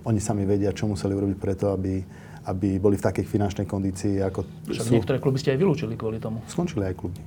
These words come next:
Speaker 1: Čiže tam proste to, čo bolo pred pár rokmi a to, to je práve to, čo Rišo a to vedenie, Rišo Lindner a to nové vedenie vtedy zaviedli, že boli nekompromisní. Čiže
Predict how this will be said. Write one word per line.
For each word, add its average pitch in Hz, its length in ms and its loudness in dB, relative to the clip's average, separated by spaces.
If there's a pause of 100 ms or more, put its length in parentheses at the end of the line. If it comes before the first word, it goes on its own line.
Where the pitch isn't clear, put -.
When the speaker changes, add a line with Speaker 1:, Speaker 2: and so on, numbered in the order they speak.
Speaker 1:
Čiže 101 400 0
tam 110 220 2
proste 107 720 4
to, 123 120 2
čo 120 140 2
bolo 104 340 6
pred 104 220 2
pár 104 220 4
rokmi 104 400 0
a 98 120 2
to, 101 200 -2 (420)
to 101 140 0
je 101 120 4
práve 101 440 0
to, 107 140 2
čo 107 180 -2 (120)
Rišo 101 340 -2 (120)
a 98 140 -2 (240)
to 107 140 2
vedenie, 101 400 2
Rišo 107 260 0
Lindner 104 300 0
a 95 80 -2
to 104 100 -2
nové 104 220 2
vedenie 101 420 2 (380)
vtedy 107 180 4
zaviedli, 101 480 4
že 101 200 4 (280)
boli 98 240 0
nekompromisní. 92 680 -2
Čiže 92 340 -2